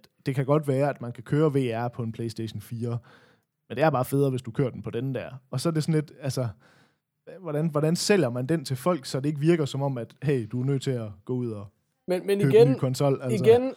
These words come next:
Speaker 2: altså, øh, det, det kommer meget an på, om det er en femmer, eller om det bare er, fordi man kan sige, øh, der, der skulle jo komme en eller anden form for slim, en eller anden form for opdatering. Og lave en opdatering, der har et fire K output, det giver jo perfekt mening i forhold til, at nu er der lige pludselig mange fire K fjernsyn og
Speaker 1: Mhm.
Speaker 2: fire K Netflix og sådan noget derude.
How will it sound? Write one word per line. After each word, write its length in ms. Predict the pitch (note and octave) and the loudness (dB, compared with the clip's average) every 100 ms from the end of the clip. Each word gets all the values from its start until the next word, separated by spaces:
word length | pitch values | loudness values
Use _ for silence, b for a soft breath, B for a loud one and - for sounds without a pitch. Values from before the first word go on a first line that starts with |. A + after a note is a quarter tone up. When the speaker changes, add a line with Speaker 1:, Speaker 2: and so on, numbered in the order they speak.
| - | -2
Speaker 2:
altså, 280 | E3+ F#3 E3 E3+ - _ - | 0 0 -2 -6 -12 _ -18
øh, 60 | E3+ _ _ | -18 _ _
det, 200 | F3+ E3+ | -12 -6
det 100 | G3 | -4
kommer 260 | F3 A3 G3 | -2 -2 0
meget 260 | G3 A3+ | 2 2
an 100 | B3 | 2
på, 160 | A3+ G#3 | 2 2
om 120 | E3 | 2
det 120 | D#3+ | 0
er 80 | E3+ | 0
en 100 | F#3 | 0
femmer, 420 | - A#3+ B3 F3 A#2+ | 2 4 4 2 -2
eller 160 | E3 | -2
om 100 | E3 | -2
det 80 | E3+ | 0
bare 320 | E3+ G3 F3 | 4 6 6
er, 40 | G3 | 2
fordi 200 | - F#3+ | 0 -4
man 140 | F3 | -2
kan 60 | E3 | -4
sige, 420 | - G3+ G#3 G#3 - _ _ _ - | -4 -2 -2 -4 -10 _ _ _ -12
øh, 260 | D3+ D3 D#3 E3+ | -8 -6 -6 0
der, 240 | F#3 E3+ | 0 0
der 140 | G3+ | -2
skulle 340 | F#3 - D4 D#4 | 0 2 4 4
jo 60 | |
komme 320 | G#3+ F#3 F#3+ G#3 | 4 4 4 4
en 60 | |
eller 100 | E3+ | 0
anden 140 | D#3 E3 | -2 -2
form 260 | - E3 | -2 -4
for 80 | C#3 | -4
slim, 320 | C3+ - F3 | -8 0 0
en 80 | F#3+ | 0
eller 240 | - F3 D#3 | -2 -2 -2
anden 120 | D#3 | -2
form 200 | F#3+ D#3 | -4 -2
for 100 | D#3+ | -2
opdatering. 640 | F3 G#3 - - D3+ C3 - | -2 -4 -6 -2 -2 -4 -8
Og 140 | E3+ E3 | 0 2
lave 200 | G3+ A#3 | 4 4
en 80 | |
opdatering, 540 | G#3+ A#3+ E3+ - E3 C#3+ | 4 2 -2 -4 -4 -2
der 60 | |
har 100 | C#3 F3+ | 2 2
et 80 | |
fire 280 | - A3 A3+ | 0 0 0
K 80 | - | 2
output, 520 | F3+ D3 E3+ - D#3 | 0 2 0 -2 -8
det 100 | D3 | -4
giver 100 | E3 E3 | 0 0
jo 40 | |
perfekt 420 | C#3 - A3+ G#3+ | -2 -2 -2 0
mening 420 | G3 G#3+ F#3+ C#3 | 0 2 0 -4
i 40 | D#3+ | -6
forhold 280 | - E3 D3 | 0 0 2
til, 80 | |
at 120 | D#3+ C#3 | 0 2
nu 100 | F#3 | 4
er 120 | F3+ | 4
der 140 | E3 | 4
lige 220 | D#3+ F#3 | 2 -2
pludselig 280 | E3+ F#3 E3 | -2 -6 -4
mange 240 | C#3+ E3 F3 | -2 -2 -4
fire 220 | G3+ G3+ | -2 -2
K 200 | E3+ C#3+ | -2 -4
fjernsyn 540 | E3+ F3+ G#3+ - D3+ C#3 | 0 0 -2 -6 -6 -2
og 100 | F#3 | 0
Speaker 1:
Mhm. 80 | |
Speaker 2:
fire 160 | A#3 G3 | 2 2
K 240 | F3+ E3 | 2 0
Netflix 420 | D#3+ G#3 - D#3+ C#3 | 0 -2 -2 -6 -6
og 60 | |
sådan 100 | B2+ | -6
noget 120 | D#3+ | -2
derude. 380 | C#3+ D#3 G3 G#3+ | 0 0 -2 -4